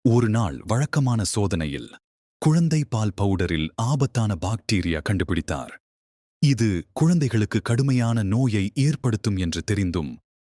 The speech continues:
நிறுவன அதிகாரிகள் லாபத்திற்காக விற்க முயன்றனர். ராஜேஷ் மறுத்தார். தன் வேலை போகும் என்று தெரிந்தும் அவர் உண்மையைச் சொன்னார்.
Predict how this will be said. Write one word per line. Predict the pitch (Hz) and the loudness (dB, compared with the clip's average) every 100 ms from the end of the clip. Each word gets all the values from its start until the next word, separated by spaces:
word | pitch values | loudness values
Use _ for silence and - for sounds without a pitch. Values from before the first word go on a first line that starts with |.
| _ - | _ 0
நிறுவன | 131 160 165 131 123 | 2 4 2 2 0
அதிகாரிகள் | 120 120 131 117 104 95 92 | 0 0 2 2 0 0 0
லாபத்திற்காக | 85 120 120 110 110 - 90 120 | 2 0 0 0 -2 -2 -2 0
விற்க | 110 120 113 | 0 0 -2
முயன்றனர். | 90 90 85 78 69 - - _ _ _ _ _ - | 0 -2 -2 -4 -6 -10 -18 _ _ _ _ _ 0
ராஜேஷ் | 151 165 131 117 - | 2 2 0 0 0
மறுத்தார். | 104 98 - 76 - - _ _ _ _ _ _ - | 0 -2 -2 -6 -8 -18 _ _ _ _ _ _ 0
தன் | 123 90 | 0 2
வேலை | 107 139 123 | 0 2 0
போகும் | - 113 104 98 | 2 0 2 0
என்று | 85 90 | 0 -2
தெரிந்தும் | 113 104 85 73 60 - _ _ | -2 -2 -2 -4 -6 -12 _ _
அவர் | 139 123 110 113 | 0 0 0 0
உண்மையைச் | 135 160 160 120 92 - | 2 2 2 2 0 -2
சொன்னார். | 107 82 73 58 | -2 -2 -6 -10